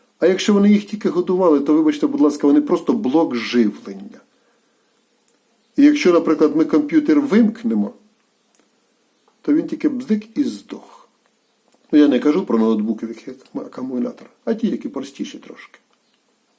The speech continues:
Так і батьки, які все життя поклали на те, щоб діти не, не здохли з голоду. І це досить важко бути батьком, матір'ю,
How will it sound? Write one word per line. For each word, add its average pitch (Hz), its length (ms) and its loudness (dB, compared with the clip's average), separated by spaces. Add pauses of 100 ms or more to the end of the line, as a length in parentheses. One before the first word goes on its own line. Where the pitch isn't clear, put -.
(640)
Так 147 220 -6
і 208 40 -6
батьки, - 500 -12 (540)
які - 220 0
все 165 280 2
життя 147 300 2
поклали 143 400 0
на 135 80 0
те, 147 140 0
щоб 113 260 -4
діти 123 260 0
не, 117 180 4
не 120 200 2
здохли 113 420 -2
з 101 80 -6
голоду. - 460 -14 (2250)
І 143 60 -10
це 139 140 -6
досить - 380 -8
важко 104 400 -6
бути 113 260 -8
батьком, - 680 -14 (180)
матір'ю, - 480 -18